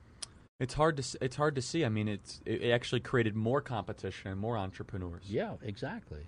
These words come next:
Speaker 1: Yeah.
Speaker 2: Yeah, yeah.
Speaker 1: Well, Foster, so again, it's One Bill, One Subject. They can also go to patients, patients U S A dot com,
Speaker 2: Yeah,
Speaker 1: right?
Speaker 2: patients U S A dot com is all providers of healthcare products and services to the public are required to pay cash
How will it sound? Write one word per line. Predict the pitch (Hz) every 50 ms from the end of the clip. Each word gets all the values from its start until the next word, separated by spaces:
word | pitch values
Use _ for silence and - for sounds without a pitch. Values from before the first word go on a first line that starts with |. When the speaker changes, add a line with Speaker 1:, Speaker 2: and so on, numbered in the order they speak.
| -
Speaker 1:
Yeah. | 120 104 98 95 90
Speaker 2:
Yeah, | 92 113 160 170 123 80 - - - - - - 92
yeah. | 92 82
Speaker 1:
Well, | - 120 120
Foster, | - - 139 139 135 127 - 127 117
so | - 131 127
again, | 123 117 135 127 123 113 113 - - -
it's | - 110 107 104 - - - -
One | 110 104 117 127 147
Bill, | 135 147 139 131
One | 131 131 139
Subject. | - - 131 117 110 107 123 120 127 123 -
They | 117 107
can | 107 107
also | 107 101 -
go | 104
to | 95
patients, | - - 113 117 - - 113 - - 113 110 -
patients | - 120 113 113 - 120 110 - 117
U | 110
S | 107 - -
A | 113 107
dot | 101 104 98 - -
com, | - 113 98 95 95 101 113 -
Speaker 2:
Yeah, | - 104 110
Speaker 1:
right? | 101 101 110
Speaker 2:
patients | 156 170 147 - 185 170 139 -
U | 180 170 156
S | 123 -
A | 156 143 143 139 127 - - - - -
dot | 135 127 127 127
com | - 127 123 120 120 123 123 127
is | 147 117 113 110 - - - - - - - -
all | - 110 117 143
providers | 143 - 156 156 147 139 135 135 135 131 117 -
of | 127 110 90
healthcare | 107 127 123 120 - - 123 113
products | - - 117 117 123 113 - - -
and | 113 107 104
services | - - 120 113 113 104 107 110 104 -
to | - 127 127
the | 127 127
public | 123 - 113 110 107 113 104 -
are | 107 107
required | 104 104 - - 110 110 113 117 110
to | 110 107
pay | - - 104 107 107 104
cash | - - 101 101 101 101 - - -